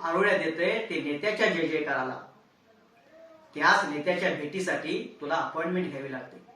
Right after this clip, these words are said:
त्याच नेत्याच्या भेटीसाठी तुला अपॉइंटमेंट घ्यावी लागते आणि त्याच्या प्रचाराला मात्र तुझी अख्खी फॅमिली सुट्टी टाकते. अरे असेल तुझा नाईलाज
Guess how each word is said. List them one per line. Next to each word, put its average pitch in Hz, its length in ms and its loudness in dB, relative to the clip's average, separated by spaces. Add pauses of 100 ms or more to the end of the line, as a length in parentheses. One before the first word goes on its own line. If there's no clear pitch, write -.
(560)
त्याच 226 320 10
नेत्याच्या 233 420 6
भेटीसाठी 202 800 4
तुला 214 200 8 (240)
अपॉइंटमेंट 247 560 8
घ्यावी 220 260 6
लागते 202 720 6
आणि 180 140 2
त्याच्या 190 260 4
प्रचाराला 214 640 8
मात्र 185 460 6 (220)
तुझी 175 200 0
अख्खी 180 640 0
फॅमिली 202 300 2
सुट्टी 214 220 0
टाकते. - 580 0 (840)
अरे 175 140 2
असेल 208 360 4
तुझा 185 200 6
नाईलाज 165 580 6